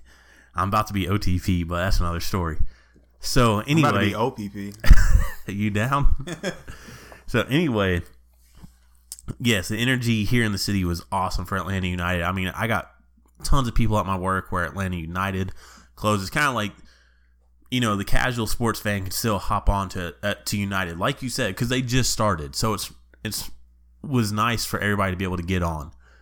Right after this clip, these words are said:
Speaker 1: to the, to the, not the bandwagon, but to become a fan 'cause they're so new. Again,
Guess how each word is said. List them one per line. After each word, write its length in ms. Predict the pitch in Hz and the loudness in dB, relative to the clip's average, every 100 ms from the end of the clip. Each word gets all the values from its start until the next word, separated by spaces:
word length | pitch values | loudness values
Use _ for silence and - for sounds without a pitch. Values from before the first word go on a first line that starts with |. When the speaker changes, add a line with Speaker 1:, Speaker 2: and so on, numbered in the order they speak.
| - - _ _ _ _ - | -20 -20 _ _ _ _ 0
Speaker 1:
to 140 | 98 | 2
the, 340 | 92 82 65 - | 2 0 -4 -8
to 140 | - 98 | 0 2
the, 260 | 92 85 - 101 - _ _ - | 2 -4 -12 -18 -18 _ _ -4
not 160 | 131 | -4
the 60 | 82 | -4
bandwagon, 580 | 87 92 82 78 85 90 | -4 -4 -2 -6 -4 -2
but 260 | 87 - - | -4 -6 -8
to 100 | 101 | 0
become 260 | 101 123 | 2 2
a 60 | 98 | 0
fan 320 | 117 101 82 | -4 -6 -6
'cause 100 | - | -6
they're 160 | 98 90 | -2 -2
so 320 | - 98 90 | 0 0 0
new. 300 | 87 80 - - - - _ - - - - - - - - - - - | -4 -8 -12 -20 -20 -20 _ -20 -20 -20 -20 -20 -20 -20 -4 0 2 0
Again, 460 | 107 110 117 82 | -4 0 -2 -2